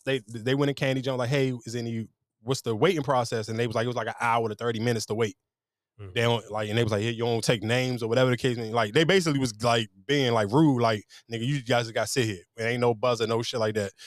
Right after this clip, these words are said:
Speaker 1: Give us your junk before out." So they went out, told him. So, of course, if you in the food industry, I'm sure if you got a restaurant, you know who this dude is. The
Speaker 2: Mm.
Speaker 1: same way it's a dude, I think the dude that own Barstool, he do a pizza review junk. And, like,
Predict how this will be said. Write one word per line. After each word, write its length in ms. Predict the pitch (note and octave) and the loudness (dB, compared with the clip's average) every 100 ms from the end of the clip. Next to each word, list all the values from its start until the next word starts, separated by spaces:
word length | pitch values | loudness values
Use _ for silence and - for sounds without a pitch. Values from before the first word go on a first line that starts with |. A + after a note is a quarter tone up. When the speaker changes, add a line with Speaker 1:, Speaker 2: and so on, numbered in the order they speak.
| - _ | -20 _
Speaker 1:
Give 140 | A#2+ B2+ | -8 -6
us 120 | B2 | -2
your 100 | A#2+ | -2
junk 340 | G#2 A2 A2 - G2 G#2 | 0 -2 -2 -10 -20 -20
before 260 | - A2+ G#2+ | -10 -6 -2
out." 240 | G2+ F#2+ | -2 -2
So 120 | - | 0
they 100 | B2 | 2
went 180 | F3 C#3+ | 4 4
out, 140 | C3+ C#3 | 2 2
told 240 | A3+ B3+ | 2 4
him. 120 | A#2+ F2+ _ _ _ _ _ _ _ | 0 -4 _ _ _ _ _ _ _
So, 160 | - E3 | 2 2
of 60 | D3 | 4
course, 320 | D4+ C#4+ A3+ | 4 4 4
if 140 | E3 | 2
you 120 | G#3+ F3+ | 2 4
in 120 | G3 | 4
the 80 | D#3+ | 4
food 280 | B3 C#4+ F3+ | 6 6 6
industry, 440 | F3+ D#3+ F#3 F3+ - | 2 0 -2 -4 2
I'm 120 | C#3 | 2
sure 260 | - G#3+ F#3+ | 4 4 4
if 80 | D3+ | 2
you 80 | |
got 160 | E3 E3+ | 2 4
a 40 | |
restaurant, 520 | D3 F3 - D3 C#3+ A2 | 4 2 2 0 0 0
you 140 | F3 | 0
know 260 | D3 D#3 D3+ | 2 4 4
who 120 | C#3 | 4
this 220 | C#3+ B2+ | 4 2
dude 300 | A2 A#3+ F3+ | 2 0 0
is. 280 | A#2 F#2 - _ _ G#2 | -2 -6 -12 _ _ -6
The 40 | F#2+ | 0
Speaker 2:
Mm. 20 | |
Speaker 1:
same 220 | A3 A3 | 4 6
way 100 | G3+ | 6
it's 80 | F#3 | 4
a 60 | D#3+ | 4
dude, 120 | F3+ | 4
I 40 | |
think 120 | E3+ | 4
the 60 | E3 | 4
dude 240 | D3 E3+ D3+ | 4 4 4
that 60 | |
own 180 | D3 D3 | 2 2
Barstool, 420 | C3+ D#3 C#3 B2+ | 4 4 2 0
he 100 | C3+ | 0
do 100 | D3+ | 2
a 60 | B2 | 0
pizza 280 | - G#3 A#2+ | 0 -4 -4
review 300 | A#2 G#2+ G#2+ | -6 -6 -6
junk. 200 | G2 - _ | -8 -10 _
And, 140 | C3 B2 | -4 0
like, 200 | A#2 | -2